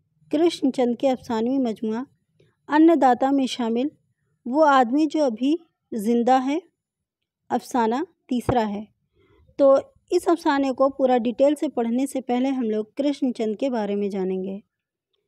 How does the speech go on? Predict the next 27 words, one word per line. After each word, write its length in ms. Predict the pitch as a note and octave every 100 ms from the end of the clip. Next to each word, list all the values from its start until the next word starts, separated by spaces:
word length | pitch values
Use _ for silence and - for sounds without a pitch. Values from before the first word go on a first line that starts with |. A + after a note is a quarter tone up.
| _ -
तो 80 |
नाम 300 | C4+ C#4+ D#4+
है 60 | F4
इनका 240 | D#4+ E4
कृष्णचंद्र, 800 | D#4 B3+ B3+ - C#4 C4+ C#4+ C#4+ E4 _ _
पैदाइश 480 | A#3+ A3+ A3+ C#4 -
हुई 80 | C#4
है 80 | C#4
नवंबर 380 | A#3+ A3 B3 C4
उन्नीस 280 | A#3 A3+
सौ 80 | C4
चौदह 380 | B3 A3+ G#3 A#3+
गुजर 320 | A#3 G#3 A#3
नवाला 340 | A3+ G#3 G#3 A#3
पंजाब 460 | A#3+ G#3+ G#3 G#3+
में 220 | A#3+ B3+ D#4+ - _ - _ _ -
और 160 | B3+
वफ़ात 480 | B3+ C#4 E4 F4 E4+
हुई 100 | E4+
है 100 | E4
आठ 380 | - B3 C4+ -
मार्च 280 | B3+ C#4 C#4
उन्नीस 260 | A#3 A3
सौ 100 | A#3+
सतहत्तर 480 | A#3 A3+ A3 - C4
बम्बई 440 | A3+ G#3 G3+ G3+
में। 180 | A#3+ C4+